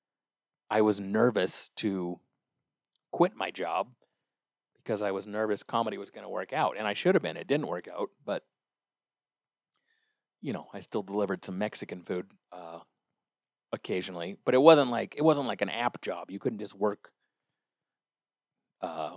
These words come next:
when you wanted and not work when you didn't want to. Um, we had no apps back in the early aughts. But yeah, I feel that, I feel the same way now. Like, back then, I was like, "Oh, should I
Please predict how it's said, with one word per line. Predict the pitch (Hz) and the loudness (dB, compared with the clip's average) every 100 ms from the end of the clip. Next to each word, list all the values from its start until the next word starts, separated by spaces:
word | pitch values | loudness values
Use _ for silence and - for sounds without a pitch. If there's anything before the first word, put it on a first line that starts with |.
| - | -10
when | 104 | -8
you | 98 92 | -6 -4
wanted | 92 95 | -4 -2
and | 87 87 | -4 -4
not | 95 | -2
work | 90 85 - | -2 -4 -6
when | 90 | -8
you | |
didn't | 87 107 | -4 -2
want | - 73 - | -2 -8 -8
to. | - - _ _ _ _ _ _ _ _ _ | -10 -10 _ _ _ _ _ _ _ _ _
Um, | 95 90 87 87 - _ _ _ - - | -2 0 -2 -10 -20 _ _ _ -10 -2
we | 127 | 4
had | 185 | 6
no | 208 | 8
apps | 135 98 - - - _ _ _ _ | 6 4 -2 -8 -16 _ _ _ _
back | 95 95 | -8 -6
in | 85 85 _ _ _ _ _ _ _ _ _ _ _ _ _ _ _ | -10 -12 _ _ _ _ _ _ _ _ _ _ _ _ _ _ _
the | - | -6
early | - 98 90 | -2 -2 0
aughts. | - 87 - - - _ _ _ _ _ _ _ _ - - - _ _ _ _ - _ _ _ _ _ _ _ _ _ _ _ | 0 0 0 -6 -20 _ _ _ _ _ _ _ _ -20 -20 -20 _ _ _ _ -20 _ _ _ _ _ _ _ _ _ _ _
But | 135 127 | 4 8
yeah, | 185 | 8
I | 139 117 | 6 4
feel | - 139 143 | 0 0 4
that, | 139 131 - | 4 2 -2
I | 123 | -6
feel | - 151 147 143 | 4 8 8 6
the | 135 | 0
same | 156 147 | -2 0
way | 143 | 0
now. | 135 165 190 | 0 2 2
Like, | 113 101 | 0 0
back | 120 - | -2 0
then, | 156 143 | -2 -2
I | |
was | 98 | -4
like, | 98 90 | -6 -4
"Oh, | 117 - | -2 -2
should | - 107 | -2 -2
I | 139 165 | 0 -2